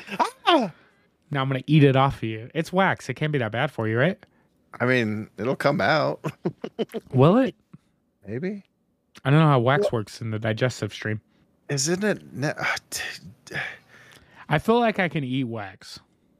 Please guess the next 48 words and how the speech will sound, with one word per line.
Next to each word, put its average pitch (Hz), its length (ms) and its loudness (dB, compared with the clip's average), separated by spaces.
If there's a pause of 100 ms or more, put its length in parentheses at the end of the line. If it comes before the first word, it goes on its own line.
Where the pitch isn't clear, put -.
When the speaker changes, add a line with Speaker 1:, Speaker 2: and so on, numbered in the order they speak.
(100)
Speaker 1:
I, 120 100 -2 (420)
that's 175 300 4
where 220 160 8
I'm 208 120 4
at 196 140 4
with 160 160 0
it 147 160 0
too. 185 180 4
I 127 60 4
Speaker 2:
I - 40 2
Speaker 1:
feel 147 100 4
Speaker 2:
know 170 80 8
Speaker 1:
like 156 180 4
Speaker 2:
I - 40 2
can - 20 2
Speaker 1:
it's 135 80 4
Speaker 2:
eat 160 220 2
beeswax. 127 840 0 (460)
Speaker 1:
not 135 200 4
a 127 60 4
great 120 460 4
idea, 247 520 2 (120)
but 143 180 0
like 123 520 2 (680)
Speaker 2:
Like 180 160 4
if 180 100 0
I 254 100 0
just 214 180 -2
hauled 160 280 2
off 139 240 2
and 117 120 -6
ate 123 260 2
like 107 460 2 (480)
half 120 420 0
a 113 60 -8
candle. 104 500 -10 (560)
Like 151 160 0
what 202 160 4
if 233 140 -2
I 170 80 0
ate 147 360 0
a 131 80 -2
tea 139 280 0
light 117 200 4
candle 110 320 2
on 104 140 2
a 98 40 -4
bet? 98 340 -2